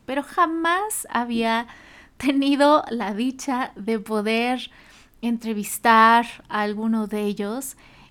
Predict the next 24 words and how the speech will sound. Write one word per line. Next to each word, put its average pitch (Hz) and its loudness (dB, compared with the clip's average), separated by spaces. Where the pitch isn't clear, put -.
y 233 -4
hoy 285 6
fue 254 -4
el 220 -2
día 202 -2
y 208 -6
qué 262 -6
mejor 240 0
que 202 -8
estrenar 208 -2
esta 214 -8
temporada 196 -8
con 190 -12
esta 175 -14
entrevista. - -20
Este 208 -6
día 277 6
me 226 2
senté, 202 -4
eh, 196 -12
co-, - -14
a 208 -8
charlar 202 -4
con 220 -4